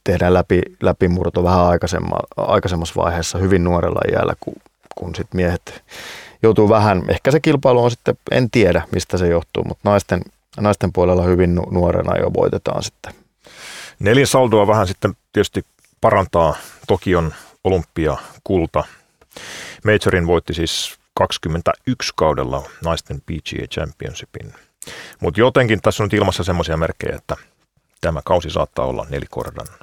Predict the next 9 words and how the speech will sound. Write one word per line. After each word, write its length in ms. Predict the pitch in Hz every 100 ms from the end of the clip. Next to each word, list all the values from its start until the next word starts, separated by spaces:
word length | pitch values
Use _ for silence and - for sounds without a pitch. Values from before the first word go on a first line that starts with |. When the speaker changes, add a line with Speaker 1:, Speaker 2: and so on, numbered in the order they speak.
| -
Speaker 2:
suuri, 380 | - 67 - - - -
suuri 400 | 98 92 95 85
vuosi. 440 | 80 76 - - - _ _ _ _ - - - - - - - - -
Tällä 180 | 160 160
viikolla 240 | 170 156
nähdään 240 | 151 151 143
sitten 300 | 170 - 170
myös 240 | 175 -
suomalaispelaajien 920 | 202 180 143 - - 113 110 104 90